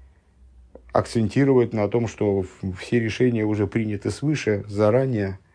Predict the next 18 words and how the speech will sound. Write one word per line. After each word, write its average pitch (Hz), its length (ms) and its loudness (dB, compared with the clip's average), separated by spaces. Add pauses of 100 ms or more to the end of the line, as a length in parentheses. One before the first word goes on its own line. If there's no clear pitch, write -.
(280)
давно 107 460 2
уже 95 220 2
все 90 360 2 (580)
предуготовано, 104 960 2 (640)
и 92 380 -2
изменить 98 500 -4
что-то, 90 540 -4
в 85 120 -4
общем-то, 80 440 -6
Псуилю 78 640 -4
вряд 92 340 -2
ли 78 80 -6
удастся, 113 600 2 (200)
как 98 220 -2
оно 98 180 -2
и 92 100 2
получилось 92 640 -2 (160)
впоследствии. 101 720 -2